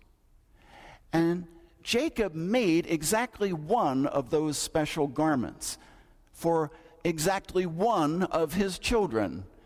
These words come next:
And he gave it to that child. I'll bet you know which one it was. Yeah. Now, Joseph is seventeen years old at the beginning of this story. He is full of himself.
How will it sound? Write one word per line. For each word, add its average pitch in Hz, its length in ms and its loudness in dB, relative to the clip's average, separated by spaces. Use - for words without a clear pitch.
And 120 160 0
he 170 120 2
gave 208 260 0
it 139 120 -2
to 123 100 -4
that 107 240 0
child. 113 320 0
I'll 110 100 0
bet 120 340 -6
you 143 120 0
know 139 180 0
which 139 260 -4
one 170 160 -6
it - 120 -12
was. - 560 -12
Yeah. - 360 -12
Now, 196 160 2
Joseph 294 520 2
is 175 160 2
seventeen 190 600 0
years 160 380 2
old 156 480 2
at 117 140 -4
the 117 80 -4
beginning 113 500 0
of 110 160 -2
this 104 160 0
story. 110 480 0
He 226 160 0
is 226 160 0
full 202 260 0
of 180 140 -2
himself. 180 920 -2